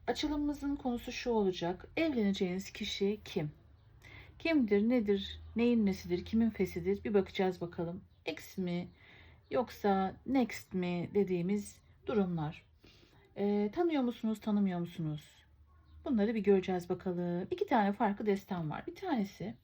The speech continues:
böyle küçük bir destemiz. Şöyle morlu. Bu birinci destem. Bu da ikinci destemiz. Kahverengili.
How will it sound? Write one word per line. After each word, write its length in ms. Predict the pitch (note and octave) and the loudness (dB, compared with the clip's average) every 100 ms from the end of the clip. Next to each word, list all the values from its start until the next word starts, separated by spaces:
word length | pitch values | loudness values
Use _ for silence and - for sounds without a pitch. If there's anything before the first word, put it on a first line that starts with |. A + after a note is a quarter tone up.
| _ _ _ _ _ _ _ - - _ - _ - | _ _ _ _ _ _ _ -20 -20 _ -20 _ -4
böyle 200 | D4 D4 | -2 -4
küçük 360 | - - - | -8 -10 -4
bir 400 | G#3+ A3+ - - _ - | -4 -4 -8 -14 _ -10
destemiz. 580 | F3+ - E3 F#3 A#3+ - | -10 -6 -8 -6 -10 -6
Şöyle 220 | F#3+ F3 | -4 0
morlu. 500 | F3 F3 D#3+ E3 - - - - - _ _ _ - - _ _ - - _ - - - - - - - - - | 0 0 -2 -4 -8 -14 -20 -20 -20 _ _ _ -20 -20 _ _ -20 -20 _ -20 -20 -20 -20 -20 -20 -20 -16 -8
Bu 120 | D#4 | -6
birinci 320 | C4 A#3+ G3 | -4 -4 -2
destem. 460 | E3+ D#3+ - B3 F#4 - - - | -4 -4 -4 -4 -6 -14 -20 -10
Bu 140 | E4 | -6
da 200 | A#3 D4 - - - | -2 -4 -6 -20 -10
ikinci 360 | D#4 D4 A#3+ G3 | -6 -4 -2 -2
destemiz. 680 | E3+ - E3 A3+ - - - - _ | -4 -4 -6 -6 -8 -16 -20 -20 _
Kahverengili. 960 | - D4+ C4+ A3 F3+ E3+ D#3 D3 G#3 | 0 0 2 0 0 -2 -2 -4 -4